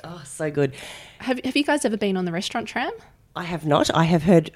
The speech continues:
Speaker 1: a very detailed tale, Kate, of when you went on the restaurant tram.
Speaker 2: Uh, have I told it on the pod?
Speaker 1: I don't think so.
Speaker 2: Oh.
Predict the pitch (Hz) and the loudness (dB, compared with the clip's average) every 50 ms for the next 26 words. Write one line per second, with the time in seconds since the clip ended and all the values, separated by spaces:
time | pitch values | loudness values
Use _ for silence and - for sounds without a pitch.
0 | _ - 151 143 143 180 202 208 220 170 170 156 - 175 165 147 139 - - - | _ -10 -8 -2 2 4 4 6 6 4 4 2 2 2 2 0 0 -2 -2 0
1 | - 160 147 139 143 139 135 - - 143 143 147 143 139 135 135 131 135 123 117 | 2 4 4 4 4 2 0 0 0 2 2 4 2 2 4 4 4 4 2 2
2 | 120 127 226 294 233 160 123 120 123 120 117 123 127 131 - - 139 127 123 - | 4 6 6 6 6 6 4 2 2 0 0 -2 -2 -2 -2 0 0 0 0 -2
3 | - 147 135 127 131 147 220 302 - - 202 - 208 254 240 - 277 277 277 269 | -2 -2 0 0 -2 -4 -6 -6 -6 -4 -4 -2 0 0 0 2 2 2 2 0
4 | 208 247 233 214 - 226 214 285 427 - - - _ _ - - 285 277 - - | 0 0 -2 -2 -2 0 0 -2 -2 -4 -8 -16 _ _ -12 -10 -10 -8 -6 -6
5 | 233 311 - - - - - - 147 - _ _ _ - 180 180 175 165 160 151 | -8 -8 -8 -8 -8 -8 -8 -10 -12 -14 _ _ _ -8 -6 -4 -4 -4 -4 -6